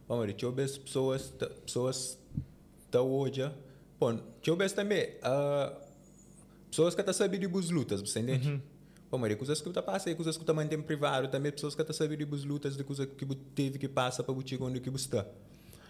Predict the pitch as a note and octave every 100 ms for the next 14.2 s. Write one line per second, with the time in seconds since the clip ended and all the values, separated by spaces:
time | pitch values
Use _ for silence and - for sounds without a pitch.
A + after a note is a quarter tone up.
0 | - - - A2 A#2 A2 - A2+ C#3+ D3
1 | E3+ E3 F3 D3+ - - - - C#3+ D3+
2 | D#3 D#3 D3 C#3+ C#3+ D3 D3 D3 D3+ -
3 | D3+ D#3+ D#3+ - D#3+ - D#3 D#3 D3+ D3+
4 | D3 D3+ - - - - - - - -
5 | - - - - B2+ B2+ C3 C3 B2+ C3+
6 | - - C#3 D3+ F3 F3+ F3+ F#3 - -
7 | - - B2 C3+ C#3 C#3 C#3 D3 C#3+ -
8 | - - - - - B2 B2+ E3+ E3+ -
9 | - C#3 F3+ - F#3 F#3+ F3+ F3+ G#3 G#3+
10 | G3+ F#3+ G3 G3 F3 F3+ F#3 F#3+ F#3 F#3+
11 | F#3 F3+ F3+ - - - - C3+ E3+ F3
12 | F3+ F3 F3 E3+ D#3+ D#3+ D#3 D#3+ D#3 D#3
13 | D3 B2 C3+ C3 C3+ C#3+ C3+ C#3 C#3 C3+
14 | C3+ C3+